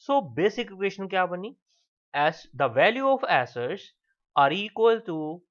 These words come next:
the value of capital plus liabilities, ये ध्यान रखना होगा। और फिर हमें ये भी पता है कि अगर इस equation में से किसी एक का हमें value नहीं पता, तो हम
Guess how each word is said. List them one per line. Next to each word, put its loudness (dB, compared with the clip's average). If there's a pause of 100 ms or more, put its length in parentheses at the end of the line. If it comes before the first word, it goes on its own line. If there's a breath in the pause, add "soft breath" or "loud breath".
(100)
the 2
value 0
of -8 (840)
capital -2 (340)
plus 2 (160)
liabilities, -8 (1080)
ये -2
ध्यान -2
रखना -10
होगा। -12 (840 loud breath)
और 0
फिर 0
हमें -2
ये -2
भी -4
पता -2
है 2
कि -8
अगर -2
इस -8
equation -8
में -8
से -8
किसी -8
एक -14
का -2
हमें -8
value -4
नहीं -8
पता, -8
तो -10
हम -8